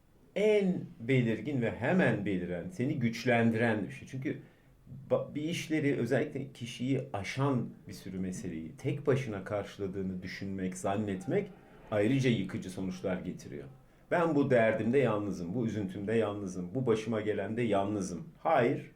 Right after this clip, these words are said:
yalnız değilsin ve bunun için tek şey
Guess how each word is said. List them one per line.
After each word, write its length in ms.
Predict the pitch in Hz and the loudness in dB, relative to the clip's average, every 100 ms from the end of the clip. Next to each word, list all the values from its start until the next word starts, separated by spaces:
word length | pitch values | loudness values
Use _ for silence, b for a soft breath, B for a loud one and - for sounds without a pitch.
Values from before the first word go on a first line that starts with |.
| _ 156 | _ 2
yalnız 400 | 139 120 117 135 | 4 4 0 2
değilsin 500 | 131 - - 117 - - | 2 0 -4 -8 -10 -6
ve 380 | 98 160 160 - | 0 2 2 0
bunun 240 | 143 170 | 0 0
için 360 | 143 - 135 131 B B B B - | -2 -4 -2 -2 B B B B 0
tek 220 | 202 214 | 0 2
şey 280 | - 156 | 0 -4